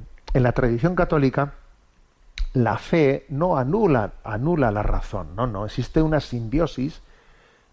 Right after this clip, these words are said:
entre fe y razón, ¿eh?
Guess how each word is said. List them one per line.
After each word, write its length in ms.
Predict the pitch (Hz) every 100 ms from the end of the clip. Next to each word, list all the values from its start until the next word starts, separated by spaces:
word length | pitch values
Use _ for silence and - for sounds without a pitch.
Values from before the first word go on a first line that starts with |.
| _
entre 400 | 123 110 120 113
fe 320 | - - 127
y 100 | 127
razón, 540 | 123 113 - 170 135 87 - - - _ _ _ _ _ _
¿eh? 80 | 120